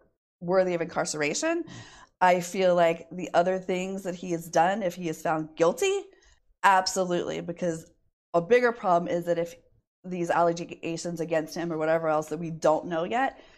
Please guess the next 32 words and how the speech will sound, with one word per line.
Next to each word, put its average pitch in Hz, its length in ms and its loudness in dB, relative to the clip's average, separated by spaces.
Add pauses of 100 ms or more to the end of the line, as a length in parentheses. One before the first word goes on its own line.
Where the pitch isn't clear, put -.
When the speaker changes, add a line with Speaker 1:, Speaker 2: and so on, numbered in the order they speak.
(100)
Speaker 1:
he 190 200 -2
is 175 180 0
found 185 480 2
guilty 175 340 2
or 165 100 2
the 156 200 -2
evidence 170 460 0 (140)
suggests 160 380 -4
that 156 80 -8
he 147 120 -4
is 175 260 4
or 160 80 -6
whatever, 165 440 -4
and 165 140 -2
he 160 240 -12 (140)
doesn't, 285 480 2 (560)
that 160 180 -2
it's 156 180 -2
going 165 260 -4
to 156 480 -8
just - 360 -16 (720)
basically, 180 560 -2
I - 40 -8
mean, 196 160 -6
it 180 100 0
opens 196 320 0
the 175 80 -10
door 170 180 -2
for - 140 -8
other 156 200 -2
people 160 320 -12
to, 175 320 -12